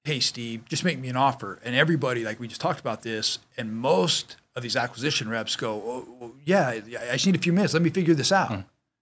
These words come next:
Speaker 1: And they pause.
Speaker 2: Mm-hmm.
Speaker 1: That's a statement. Let
Speaker 2: Right.
Speaker 1: me, I just need to ask you a few more questions. You know,
Speaker 2: Mm-hmm.
Speaker 1: I need about five, ten minutes.
Speaker 2: Right.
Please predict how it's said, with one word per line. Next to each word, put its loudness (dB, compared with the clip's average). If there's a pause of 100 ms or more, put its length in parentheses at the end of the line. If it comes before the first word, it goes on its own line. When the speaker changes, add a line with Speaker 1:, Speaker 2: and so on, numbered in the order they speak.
Speaker 1:
And -4
they -4
pause. 0
Speaker 2:
Mm-hmm. -4 (240)
Speaker 1:
That's 2
a 2
statement. 4 (380)
Let 2
Speaker 2:
Right. 0
Speaker 1:
me, -4
I 4
just 2
need 6
to 10
ask 4
you -2
a -4
few 0
more 6
questions. -2
You -4
know, 0
Speaker 2:
Mm-hmm. 0
Speaker 1:
I 0
need -2
about 4
five, 2
ten -2
minutes. -8
Speaker 2:
Right. -6